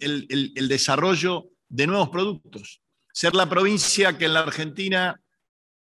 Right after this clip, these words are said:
tiene, eh, la responsabilidad de ser la que más, eh, productos exporta y, y, y volumen exportado y, y en dólares tiene con la India,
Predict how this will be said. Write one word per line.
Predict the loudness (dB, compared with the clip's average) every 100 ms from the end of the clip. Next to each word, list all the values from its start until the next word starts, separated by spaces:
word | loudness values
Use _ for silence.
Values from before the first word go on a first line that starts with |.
| _ _ -18 -2
tiene, | 2 2 2 0 -2 -8 -20 _
eh, | -6 -4 -2 -2 -6 -8 _ _ -4
la | -2
responsabilidad | 0 -2 -2 -2 0 0 0 0 0 2 0 -2 -10 _ _
de | -6 -4
ser | -2 -2 -2 -4
la | -4
que | -2 -2
más, | 2 2 0 -6 -10 -10
eh, | -6 -2 -2 -6 _ _
productos | -2 2 2 0 -4 -4
exporta | -6 -2 -2 0 0 0 0
y, | -4 -4
y, | -4 -4 -2
y | 0
volumen | 2 2 2 0
exportado | -2 -2 -2 0 2 2 2 -2 -4 -6
y, | -6 -2
y | -2
en | -2 -4 -12
dólares | -6 2 4 4 2 0
tiene | 0 2 0 -4
con | -6 -4
la | -2
India, | -2 0 0